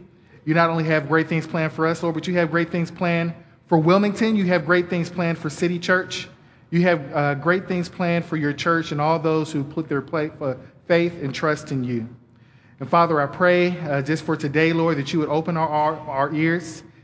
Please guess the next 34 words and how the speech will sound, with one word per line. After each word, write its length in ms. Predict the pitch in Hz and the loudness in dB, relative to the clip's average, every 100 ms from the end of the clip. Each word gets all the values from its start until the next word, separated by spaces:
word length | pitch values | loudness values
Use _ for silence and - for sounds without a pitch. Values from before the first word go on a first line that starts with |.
| - | -10
and 100 | 135 | -2
open 220 | 151 160 | 0 0
our 140 | 151 143 | 0 0
hearts 340 | 160 160 151 | 2 2 2
to 120 | - 143 | -6 -4
hear 160 | 151 | -2
your 160 | 156 143 | 0 0
word, 680 | 139 156 170 170 - - - - _ _ - | 2 4 2 0 -8 -18 -20 -20 _ _ -10
um, 220 | 131 131 | -6 -4
so 160 | 123 151 | -2 0
that 180 | 156 147 | 2 4
those 280 | 165 180 185 | 4 4 2
who 60 | |
know 220 | 165 160 | 2 4
you 220 | 170 175 165 | 4 2 2
may 280 | 151 147 | 2 2
love 300 | 147 147 160 | 2 2 2
you 80 | 156 | 0
more 420 | 151 151 160 160 - - - - _ - | 0 2 0 0 -10 -20 -20 -20 _ -6
and 160 | 135 | -4
those 320 | 135 151 151 151 | 0 0 0 -2
who 80 | |
don't 300 | 143 156 170 | 0 0 0
know 100 | 139 | 0
you 280 | 135 127 123 | -2 -2 -4
may 200 | 120 131 | -2 -6
come 200 | 131 143 | -4 -6
to 100 | 135 | -6
know 160 | 131 131 | -4 -2
you 180 | 120 117 | -4 -6
for 140 | 123 | -8
the 80 | 117 | -8
first 320 | 123 117 - | -8 -8 -8
time. 260 | 117 107 | -10 -12